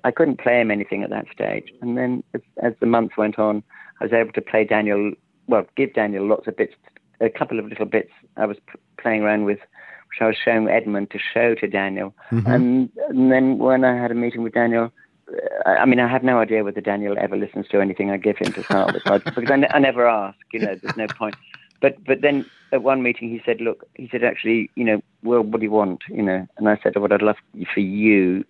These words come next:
Speaker 1: to put out this because I think it's gonna be really beautiful. I think we can really make something." And we took it from there. And then I took Edmund the, the Mute book, the artwork book.
Speaker 2: Right.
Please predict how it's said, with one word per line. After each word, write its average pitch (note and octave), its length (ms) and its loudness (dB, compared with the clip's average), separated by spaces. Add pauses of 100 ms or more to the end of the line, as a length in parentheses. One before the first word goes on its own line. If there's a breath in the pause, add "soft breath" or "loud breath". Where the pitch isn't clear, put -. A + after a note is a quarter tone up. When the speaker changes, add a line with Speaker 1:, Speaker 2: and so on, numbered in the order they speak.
Speaker 1:
to - 80 -10
put - 220 -2
out F#2 220 0
this F2+ 180 -2 (360)
because - 200 -10
I G#2 40 0
think G2+ 180 -8
it's - 100 -12
gonna F#2 160 -4
be F#2 160 -4
really F#2+ 280 -4
beautiful. - 480 -8 (460 loud breath)
I G2+ 60 -6
think G#2 120 0
we G2+ 100 2
can G2 120 -2
really F#2+ 240 2
make F#2+ 300 -2
something." F#2 300 -6
And G#2 160 -2 (100)
we A#2 120 2
took - 180 -4
it A#2+ 100 -2
from A#2+ 140 4
there. A#2 260 4 (480 loud breath)
And B2 160 2
then C3 120 4
I B2+ 60 4
took - 300 -2 (280)
Edmund A2+ 440 0 (120)
the, A2 220 4 (100)
the A2 80 2
Mute A#2 320 2 (120)
book, A2+ 340 2 (280)
the A2 60 4
artwork A2+ 560 0
book. F2+ 260 -6 (220)
Speaker 2:
Right. E2 340 -2